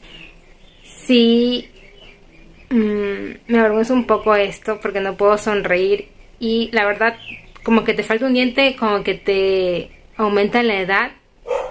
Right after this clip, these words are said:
Te aumenta la edad, entonces sí,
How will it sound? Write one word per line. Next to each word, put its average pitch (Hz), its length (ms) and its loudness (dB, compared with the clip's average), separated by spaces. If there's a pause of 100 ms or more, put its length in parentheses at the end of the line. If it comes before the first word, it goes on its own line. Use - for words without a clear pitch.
(400)
Te 196 80 -10
aumenta 202 400 0
la 190 160 2
edad, 202 280 0
entonces 196 600 -12 (100)
sí, 202 600 -4